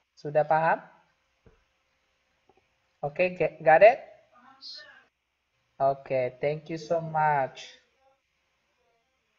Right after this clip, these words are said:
Iya. Oke?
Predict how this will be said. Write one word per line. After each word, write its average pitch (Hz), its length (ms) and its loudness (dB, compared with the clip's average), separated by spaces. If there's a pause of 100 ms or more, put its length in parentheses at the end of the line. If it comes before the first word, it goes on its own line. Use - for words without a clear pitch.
(2000)
Iya. 120 720 -12 (1400)
Oke? 226 400 2